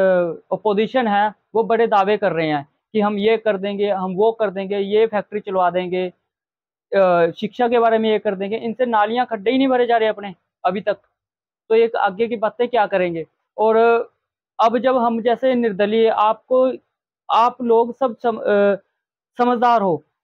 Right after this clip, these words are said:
मुझे ये बताओ कि निर्दलीय इतने खड़े क्यों हो रहे हैं?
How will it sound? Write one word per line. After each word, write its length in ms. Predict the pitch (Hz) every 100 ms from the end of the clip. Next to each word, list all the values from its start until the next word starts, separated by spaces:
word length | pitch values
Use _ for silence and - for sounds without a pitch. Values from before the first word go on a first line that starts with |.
| _
मुझे 200 | 208 247
ये 140 | 247 247
बताओ 300 | 247 233 247
कि 120 | 262
निर्दलीय 560 | 226 214 202 233 262
इतने 340 | 269 - 240 254
खड़े 260 | 226 226
क्यों 260 | 240 254 226
हो 120 | 202
रहे 120 | 180
हैं? 200 | 165 135